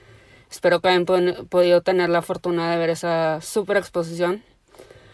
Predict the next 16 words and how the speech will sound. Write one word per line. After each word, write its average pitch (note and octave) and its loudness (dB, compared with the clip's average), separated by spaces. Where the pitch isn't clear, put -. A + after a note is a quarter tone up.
Pero F#3+ 8
fue G3 6
en G#3 4
Nueva G#3+ 4
York F#3+ 4
donde G3 4
realmente F3+ 2
reconocí F3 -2
cómo F3+ -2
el F3+ -2
sonido F#3 0
puede F3 0
crear F3+ 4
una F3+ 0
experiencia E3+ -2
inmersiva, E3 -4